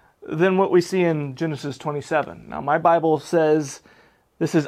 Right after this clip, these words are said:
Isaac blesses Jacob. I think that's kind of selling it short. This is Jacob stealing the blessing from Isaac. And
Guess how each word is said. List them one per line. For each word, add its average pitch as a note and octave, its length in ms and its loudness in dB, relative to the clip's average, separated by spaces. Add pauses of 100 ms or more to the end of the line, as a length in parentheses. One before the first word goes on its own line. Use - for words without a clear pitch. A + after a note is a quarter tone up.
(120)
Isaac D#3+ 540 2
blesses D#3 420 0
Jacob. A#3+ 640 0 (300)
I G#3 80 4
think C4+ 160 2
that's C#4 160 4
kind C4+ 180 2
of B3 60 -2
selling C4 300 2
it A#3 60 -4
short. A#3 260 2
This A3+ 160 -2
is G#3+ 160 0
Jacob A3+ 680 2
stealing A3+ 680 4
the E3 80 2
blessing C#3 640 -2 (260)
from D#3+ 180 2
Isaac. D#3 540 2 (1600)
And G#3+ 360 2